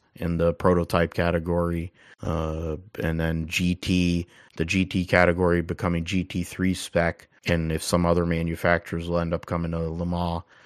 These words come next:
uh, that haven't been there in a while. But, uh, I mean, you can't go wrong taking a Toyota. Figure one of them's gonna win. They've been on a roll in this, in the W E C and in general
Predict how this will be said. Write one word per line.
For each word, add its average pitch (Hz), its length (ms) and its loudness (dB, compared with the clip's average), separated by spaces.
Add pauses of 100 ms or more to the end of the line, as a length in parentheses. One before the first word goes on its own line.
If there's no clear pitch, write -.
uh, 80 160 -2
that 85 160 4
haven't 82 240 2
been 85 200 2
there 82 160 2
in 82 60 0
a 82 60 -2
while. 82 480 0 (160)
But, 90 340 6 (220)
uh, 92 480 12 (200)
I 98 100 -2
mean, 92 340 2 (220)
you 101 120 0
can't 107 340 4
go 107 200 8
wrong 104 340 8
taking 98 300 2
a 92 80 2
Toyota. 92 640 4
Figure 90 320 -2
one 90 180 2
of 92 60 2
them's 90 240 0
gonna 90 180 2
win. 90 380 0
They've 80 220 -8
been 87 360 -4 (220)
on 90 140 4
a 87 60 4
roll 90 440 0 (240)
in 92 160 2
this, 90 340 2 (300)
in 82 400 0
the 85 220 0
W 92 360 6
E 87 140 4
C 92 360 2
and 85 120 2
in 82 160 -2
general 87 640 2